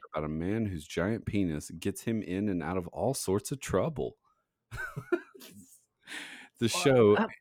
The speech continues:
Speaker 1: aimed at children ages four to eight, launched earlier this week to controversy among journalists and academics who find the series inappropriate for young children. Yeah, no shit.
Speaker 2: Okay.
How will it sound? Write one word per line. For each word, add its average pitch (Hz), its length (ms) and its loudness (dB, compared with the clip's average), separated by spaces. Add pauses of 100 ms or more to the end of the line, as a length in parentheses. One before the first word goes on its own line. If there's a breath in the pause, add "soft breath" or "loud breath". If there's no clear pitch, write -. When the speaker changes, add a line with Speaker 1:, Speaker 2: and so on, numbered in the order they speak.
(140)
Speaker 1:
aimed 143 280 6
at 123 120 0
children 107 560 0
ages 95 300 0
four 139 460 0
to - 180 -6 (120)
eight, 127 440 2 (340)
launched 98 560 -4
earlier 113 420 0
this 98 260 -6
week 95 360 -2
to - 140 -12
controversy 85 760 -4
among 90 340 -4
journalists 120 520 -2
and 76 140 -8
academics 98 640 -6
who - 80 -20
find 90 340 -6
the 107 60 -4
series 78 400 -6
inappropriate 87 680 -4
for 76 120 -10
young 71 240 -8
children. 110 460 -8 (120)
Yeah, 135 160 -10
no 104 160 -6
shit. - 320 -10 (160)
Speaker 2:
Okay. 117 400 -6